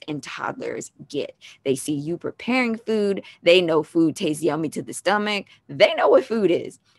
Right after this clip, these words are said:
okay? So it's a great way to get their imagination going because they can still see that that's not real food, but they can see that it's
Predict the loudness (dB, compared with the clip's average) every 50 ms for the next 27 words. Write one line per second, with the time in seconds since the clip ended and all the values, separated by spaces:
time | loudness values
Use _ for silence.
0 | _ -4 -4 0 0 2 2 2 2 0 0 0 0 0 0 -4 _ _ _ -4
1 | -4 -2 -2 -6 -2 -2 -2 -2 -2 -2 -2 -2 -2 0 -2 -4 -6 -2 -2 -2
2 | 0 2 0 0 0 -2 -6 -6 -6 -8 -6 -6 -6 -6 -6 -8 -8 -6 -2 -2
3 | 0 0 0 0 0 -2 -2 -2 0 0 0 0 0 -4 -10 -20 -20 _ _ _
4 | 0 0 2 2 0 -2 -2 0 0 2 2 2 0 -2 -2 0 0 0 2 0
5 | 0 0 -2 -4 -2 0 0 0 -2 -2 -6 -8 _ _ -6 -2 -2 0 2 0
6 | 0 -2 -2 -2 -2 0 0 0 -2 -2 -2 -2 0 0 0 0 0 -2 -6 -4
7 | -6 -2 0 0 2 2 2 0 -2 -6